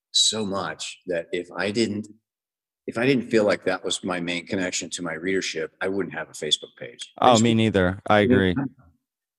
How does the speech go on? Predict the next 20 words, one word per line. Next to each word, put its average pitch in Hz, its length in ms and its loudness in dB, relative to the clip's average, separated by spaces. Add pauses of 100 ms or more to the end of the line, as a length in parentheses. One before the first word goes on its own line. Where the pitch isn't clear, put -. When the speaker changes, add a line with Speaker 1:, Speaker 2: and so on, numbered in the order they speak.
(120)
Speaker 1:
I, 117 40 6
Speaker 2:
Yeah, 101 140 6
I - 20 6
Speaker 1:
I 98 60 6
Speaker 2:
agree. 95 260 4
Speaker 1:
really 135 120 4
wouldn't 127 260 2
have 117 180 2
any 127 240 4
page. 73 420 -8
I 87 80 -6
just, 110 420 -4
it's, - 360 -4
it's - 240 -2
not 120 180 -2
my 98 100 -2
favorite 95 380 -2 (180)
thing 92 160 -6
to 85 80 -8
do. 98 140 0